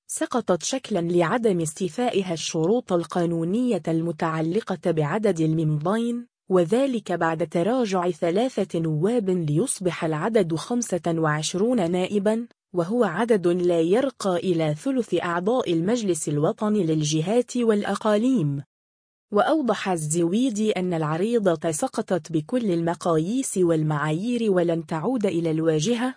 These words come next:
وفق تعبيره، مشيرا إلى أن ذلك جاء إثر حوار جمع رئيس المجلس بالنواب المعنيين،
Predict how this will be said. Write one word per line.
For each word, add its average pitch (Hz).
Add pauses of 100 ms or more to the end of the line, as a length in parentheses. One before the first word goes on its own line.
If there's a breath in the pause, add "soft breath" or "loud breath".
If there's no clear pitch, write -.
(240)
وفق 220
تعبيره، 208 (360)
مشيرا 262
إلى 196
أن 185
ذلك 202
جاء 185
إثر 185
حوار 196
جمع 180
رئيس 160
المجلس 185
بالنواب 170
المعنيين، 165